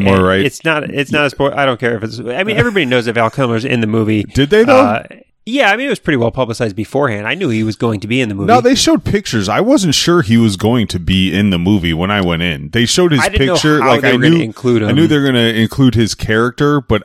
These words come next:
Speaker 1: I wasn't sure if a physical Val Kilmer was gonna be in the movie.
Speaker 2: I, I didn't know if it was gonna be a deep fake. I didn't know what it was gonna be. And honestly, I think that they did it in the most tasteful way possible.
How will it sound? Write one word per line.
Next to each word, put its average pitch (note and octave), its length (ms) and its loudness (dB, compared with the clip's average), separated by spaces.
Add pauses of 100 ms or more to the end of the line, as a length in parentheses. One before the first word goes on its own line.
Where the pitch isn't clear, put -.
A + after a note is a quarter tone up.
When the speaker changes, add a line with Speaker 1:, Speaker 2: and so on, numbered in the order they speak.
Speaker 1:
I C#3 220 0
wasn't B2 520 0
sure G2 600 0 (260)
if - 160 -2
a G2+ 140 2
physical A2+ 680 -2
Val F#2 300 0
Kilmer F2+ 400 0
was E2+ 160 -2
gonna F2+ 160 -4
be E2+ 180 -2
in E2 80 -2
the E2+ 80 -2
movie. D#2 300 -2
Speaker 2:
I, - 80 -8 (240)
I D3 140 -2
didn't G3 140 -4
know F3 40 -6
if D#3+ 80 -6
it F3+ 60 2
was D3 100 -2
gonna D3+ 120 -2
be C#3+ 100 0
a B2 40 0
deep C#3 240 -4
fake. C#3 320 0
I A#2+ 80 0
didn't C#3 140 -6
know C3 120 0
what C3 120 2
it B2+ 40 0
was A#2+ 100 -2
gonna A#2+ 160 -2
be. A#2+ 320 0
And B2 120 -6
honestly, C3+ 440 -6
I A2+ 60 -4
think A#2 200 -6
that A2 160 -6
they G#2 140 -6 (160)
did C3 200 2
it B2+ 160 0
in A2+ 140 -6
the G#2 80 -4
most G2+ 240 -4
tasteful A#2 460 -6
way G#2+ 160 -2
possible. B2+ 580 -4